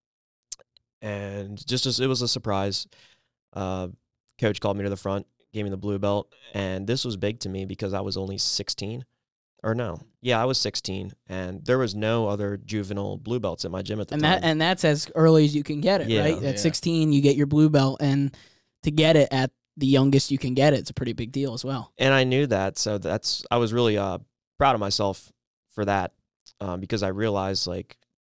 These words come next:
Speaker 1: you know, it's, it is kinda hard to get a blue belt, uh, let alone being the smallest person in, in the gym and, and get a blue belt. So I was giving myself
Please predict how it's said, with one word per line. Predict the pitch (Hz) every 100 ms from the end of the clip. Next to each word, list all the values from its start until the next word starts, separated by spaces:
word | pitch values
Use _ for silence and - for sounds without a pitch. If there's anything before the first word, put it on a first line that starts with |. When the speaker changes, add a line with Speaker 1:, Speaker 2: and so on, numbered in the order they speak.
| _
Speaker 1:
you | 117 101
know, | 90
it's, | 104 - - _ _ -
it | 110 110
is | - 127
kinda | - - 196
hard | 113 135 110
to |
get | 104 113
a | 95
blue | 104 123
belt, | 98 98 98 _ _ _ _
uh, | 95 101 92 92 87 _
let | 104 120
alone | 101 117 107
being | 101 104 95 87 -
the |
smallest | 101 - 110 98
person | - 110 110 98
in, | 95
in | - 101
the | 95
gym | - 120 113
and, | 95 -
and | 98 98
get | 95
a |
blue | 82 104 98
belt. | 95 95 _ _ _ _ _
So | -
I |
was | 117
giving | 110 104
myself | 98 - 107 98 -